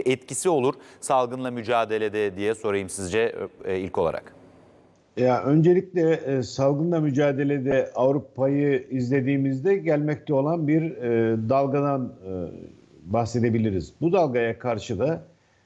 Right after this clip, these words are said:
Speaker 2: e, milletimizin, e, hem klasik bilgilerimiz içerisinde olan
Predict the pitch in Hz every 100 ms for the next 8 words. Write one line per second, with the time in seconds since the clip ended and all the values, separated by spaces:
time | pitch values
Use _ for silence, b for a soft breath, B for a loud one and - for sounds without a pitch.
0 | b - 123 120 117 151 175 160 147 131
1 | 117 170 185 - _ - 120 120 113 143
2 | 170 170 - _ _ _ _ - 143 160
3 | - - 143 131 131 127 131 127 - 131
4 | 113 - 123 123 120 135 151